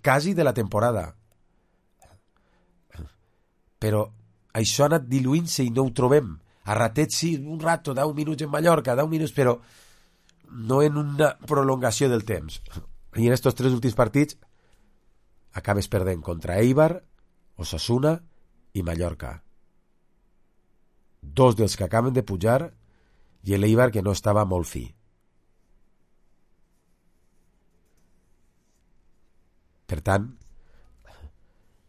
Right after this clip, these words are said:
tampoc és pal descalabro ni, la, ni vamos a morir todos. Però depèn d'ells. Si volem estar ahí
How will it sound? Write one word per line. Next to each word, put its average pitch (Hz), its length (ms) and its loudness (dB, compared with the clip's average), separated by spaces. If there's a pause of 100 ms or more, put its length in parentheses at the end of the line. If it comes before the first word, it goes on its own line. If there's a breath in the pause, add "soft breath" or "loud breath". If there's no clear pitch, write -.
(140)
tampoc 95 380 0
és 87 160 -4
pal 90 180 -4
descalabro 117 720 2
ni, 104 400 -2
la, 90 220 -4 (100)
ni 95 640 -4
vamos 104 260 0
a 104 60 2
morir 92 320 -2
todos. 101 460 2 (880)
Però 113 300 4 (1600)
depèn 110 400 0
d'ells. 117 460 2 (440)
Si - 240 -4
volem 120 320 2
estar 110 420 2
ahí 120 360 2